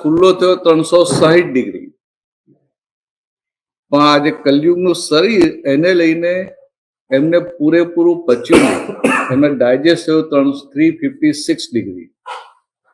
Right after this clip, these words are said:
એટલે આમ થ્રી ફિફ્ટી સિક્સ ત્યાં સુધી કેવળ જ્ઞાન ના કહેવાય.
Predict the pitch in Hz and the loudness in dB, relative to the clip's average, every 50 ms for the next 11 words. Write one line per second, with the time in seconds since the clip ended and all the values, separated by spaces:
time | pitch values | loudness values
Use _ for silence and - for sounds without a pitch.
0 | _ _ _ _ _ _ _ _ _ _ _ _ _ - 123 123 143 147 151 151 | _ _ _ _ _ _ _ _ _ _ _ _ _ -14 -10 -6 -2 0 2 2
1 | 143 147 160 170 165 - - - 175 190 185 - 175 170 175 - 196 190 185 - | 2 2 2 0 0 -2 0 2 2 2 4 2 0 -2 0 0 0 0 0 0
2 | - 190 190 190 - - - 156 151 156 160 160 160 - 175 180 180 185 - - | 2 0 0 0 -2 -6 0 2 4 4 4 4 0 0 2 2 2 2 -2 -4
3 | - 160 156 165 175 202 202 196 190 190 190 190 190 185 180 156 127 120 104 92 | 0 2 2 4 4 4 2 2 2 2 0 0 0 2 0 0 0 -2 -6 -6
4 | 90 92 - | -6 -8 -12